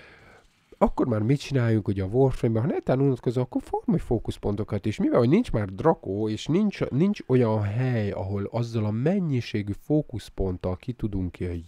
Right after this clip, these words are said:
jönni, így aztán mégis létezik egy-egy módszer, amivel ezt el lehet érni tökéletesen, hogy sok fókuszpontot farmolj egy viszonylagos, rövid idő alatt. És ez pedig íme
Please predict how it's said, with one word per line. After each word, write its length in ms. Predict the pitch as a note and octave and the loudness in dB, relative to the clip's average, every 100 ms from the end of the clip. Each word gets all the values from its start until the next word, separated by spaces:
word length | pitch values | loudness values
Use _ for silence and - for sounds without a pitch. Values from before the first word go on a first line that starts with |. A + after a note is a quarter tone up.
| G2 G#2+ | -8 0
jönni, 460 | B2+ C3 B2 A2 - - - - | 2 4 4 4 0 -16 -20 -12
így 200 | - B2+ | -2 2
aztán 400 | B2+ - B2+ A#2 - | 2 2 2 2 0
mégis 500 | F3 C#4 G3 G2+ - | 2 2 2 0 0
létezik 640 | F#2+ G2+ - G2+ F2+ - | 2 0 0 -4 -4 -8
egy-egy 340 | E2+ - F2 | -8 -8 -8
módszer, 720 | F2 G2 G2+ F#2+ - G2+ F#2 - | -4 0 0 0 -2 -2 -2 -4
amivel 540 | G2 F#2+ F2+ F2 F2+ - | -6 -6 -6 -8 -10 -10
ezt 440 | G2+ G2 - - - - | -8 -8 -10 -16 -20 -12
el 300 | F#2+ G2 G2 | -8 -6 -4
lehet 460 | F2+ - - - - | -6 -10 -14 -18 -20
érni 420 | - G2 F2 F2 - - | -10 -6 -6 -8 -10 -8
tökéletesen, 760 | F#2 - F2+ F2+ - - F2 | -8 -6 -8 -8 -8 -6 -6
hogy 140 | F2+ | -8
sok 320 | - - C#3 - - | -10 -2 -2 -2 -6
fókuszpontot 920 | G2 G#2 - G2 - F#2+ F2+ F2+ - - - - | -2 -2 -2 -6 -6 -4 -4 -4 -8 -12 -20 -14
farmolj 440 | - G2 G2+ G2 F#2 | -2 2 2 2 -2
egy 160 | F#2 E2 | -4 -8
viszonylagos, 840 | F2+ G2 - G2 F#2 F2 E2+ E2+ - - F2+ - | -6 -6 -4 -4 -2 -4 -6 -8 -10 -10 -10 -6
rövid 440 | G2 G2 F#2 - _ | -4 -4 -6 -8 _
idő 420 | A2+ G#2+ G2+ F#2 - | -2 0 0 0 -4
alatt. 340 | - G2 F2+ - | -8 -8 -8 -10
És 220 | A2+ - | -10 -6
ez 140 | C#4+ | -6
pedig 360 | - E3+ C3 - - | 2 2 2 -4 -6
íme 360 | C3+ B2+ A#2 | -4 -2 -4